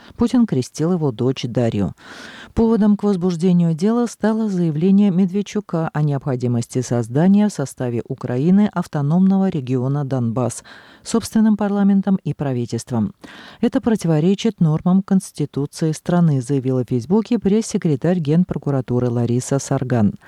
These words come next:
Дело на политика возбуждено по заявлению депутата Верховной Рады Андрея Тетерюка. Медведчук был депутатом трех созывов Верховной Рады и ее вице-спикером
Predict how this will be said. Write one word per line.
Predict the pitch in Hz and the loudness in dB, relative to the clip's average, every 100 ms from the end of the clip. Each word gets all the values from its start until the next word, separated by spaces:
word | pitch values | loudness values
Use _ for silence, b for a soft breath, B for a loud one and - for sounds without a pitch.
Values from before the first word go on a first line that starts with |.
| B B B B | B B B B
Дело | 175 233 220 208 | 0 2 4 2
на | 196 | 2
политика | 190 190 180 185 180 | 2 0 -2 -2 0
возбуждено | 165 139 139 147 170 214 | -2 -4 -4 2 4 4
по | 196 | 0
заявлению | 143 139 143 196 196 208 | -2 -4 0 4 4 4
депутата | 147 - 117 147 160 185 | 0 -8 -6 -6 -4 -2
Верховной | 147 - 131 135 151 160 | -2 -4 -4 0 0 0
Рады | 143 120 123 | -2 -2 -4
Андрея | - 123 117 131 139 | -2 0 0 0 0
Тетерюка. | - 135 139 135 - 139 113 - B B B B | -2 -2 0 0 0 -2 -2 -8 B B B B
Медведчук | 214 226 233 208 202 170 | 0 2 0 0 -2 0
был | 160 170 | -2 -2
депутатом | 147 143 147 208 226 214 | -2 -4 -2 0 2 2
трех | 185 202 - | 2 0 -2
созывов | 160 135 151 180 185 | -4 -2 -2 -2 -2
Верховной | 139 135 - 123 123 110 | -2 -2 -2 -2 0 0
Рады | 156 202 202 | 2 2 0
и | - 185 | 0 2
ее | 156 151 208 | 2 2 2
вице-спикером | 165 175 - 143 - 131 135 127 | 2 -2 -2 -4 -4 -2 0 0